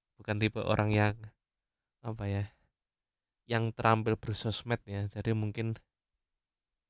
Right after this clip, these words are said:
mungkin update, update-nya atau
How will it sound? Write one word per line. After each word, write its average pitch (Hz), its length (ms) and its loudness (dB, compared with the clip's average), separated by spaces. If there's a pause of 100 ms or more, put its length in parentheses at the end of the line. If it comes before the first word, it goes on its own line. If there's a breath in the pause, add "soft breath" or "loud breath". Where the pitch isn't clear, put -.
(720)
mungkin 127 880 2
update, - 480 -6 (480)
update-nya 117 880 2
atau 107 320 -2